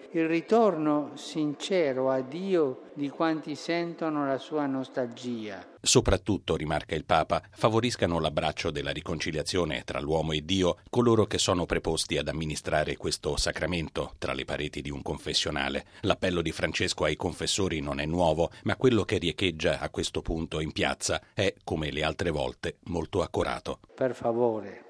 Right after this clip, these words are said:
Speaker 1: non mettere ostacoli alle persone che vogliono riconciliarsi con Dio. Il confessore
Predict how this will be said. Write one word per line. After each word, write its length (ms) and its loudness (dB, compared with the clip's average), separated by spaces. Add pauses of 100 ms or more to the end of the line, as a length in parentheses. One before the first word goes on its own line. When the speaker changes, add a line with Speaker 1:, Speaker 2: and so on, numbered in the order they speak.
(220)
Speaker 1:
non 760 0
mettere 680 0
ostacoli 1200 -6 (340)
alle 200 -6
persone 920 0 (200)
che 160 0
vogliono 760 4
riconciliarsi 1120 -2
con 260 -8
Dio. 480 -10 (300)
Il 120 -12
confessore 1080 2